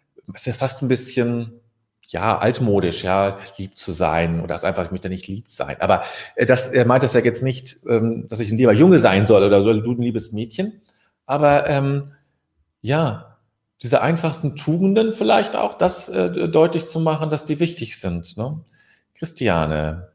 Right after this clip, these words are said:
schreibt, „Im Einfachen liegt die Lösung für kleine Alltagsdinge, doch auch für größere Projekte.“ Ja? Ich meine, die Chaos-Theorie, also, sagt ja, also so ein, so ein Gassenhauer fast sozusagen, ja,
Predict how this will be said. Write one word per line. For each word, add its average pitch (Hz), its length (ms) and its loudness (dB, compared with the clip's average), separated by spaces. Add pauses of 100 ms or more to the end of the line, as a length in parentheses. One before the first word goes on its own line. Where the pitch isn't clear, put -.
(140)
schreibt, - 640 -2 (600)
„Im 123 120 -2
Einfachen 165 400 2
liegt 147 180 -2
die 139 60 0
Lösung 117 460 2
für 110 120 -4
kleine 107 320 0
Alltagsdinge, 92 600 -4
doch 101 180 -8
auch 110 180 -2
für 123 120 -4
größere 123 420 0
Projekte.“ 82 600 -12 (220)
Ja? 202 400 0 (1400)
Ich 139 80 2
meine, 160 160 8
die 151 80 6
Chaos-Theorie, 170 600 4
also, 143 300 0
sagt 139 260 4
ja, 120 60 6
also 107 320 0
so 98 120 -6
ein, 87 420 -10 (260)
so 95 60 -12
ein 92 80 -10
Gassenhauer 95 420 0
fast 90 240 -6
sozusagen, 95 520 -2
ja, 113 140 -2